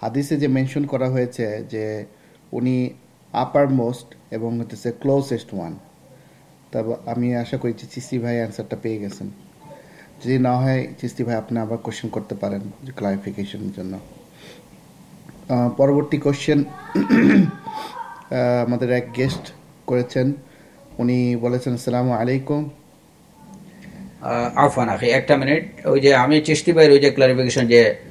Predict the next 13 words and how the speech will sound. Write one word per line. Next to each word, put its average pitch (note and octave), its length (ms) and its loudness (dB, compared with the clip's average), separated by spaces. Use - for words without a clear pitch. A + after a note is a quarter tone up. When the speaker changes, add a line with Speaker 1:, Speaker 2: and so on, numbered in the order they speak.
Speaker 2:
ক্লোজেস্ট G3+ 500 8
ওয়ান A#2 220 4
যেটা, F#2+ 320 -2
Speaker 1:
জি। C3+ 160 4
Speaker 2:
এ-, D#3 120 10
এটা D#3 240 8
কে F3 160 8
বললো? F3+ 360 4
Speaker 1:
এটা D#3+ 200 0
চিশতি E3 240 0
ভাই D3 180 2
জিজ্ঞেস B2+ 280 -4
করেছেন। G#2 380 -8